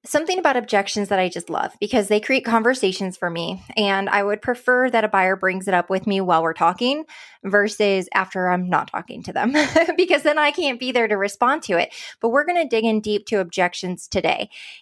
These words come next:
And I don't wanna have this conversation with myself, although it could be fun. But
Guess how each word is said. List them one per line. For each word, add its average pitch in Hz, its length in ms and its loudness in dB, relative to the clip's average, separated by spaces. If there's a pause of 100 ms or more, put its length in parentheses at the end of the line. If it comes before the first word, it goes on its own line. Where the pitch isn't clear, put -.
And 208 400 0
I 208 360 0
don't 233 240 2
wanna 240 160 0
have 226 140 2
this 214 120 -2
conversation 196 960 -2
with 190 200 0
myself, - 460 -2
although 339 280 4
it 427 100 0
could 427 160 -2
be 381 100 0
fun. 262 240 0 (320)
But 220 320 2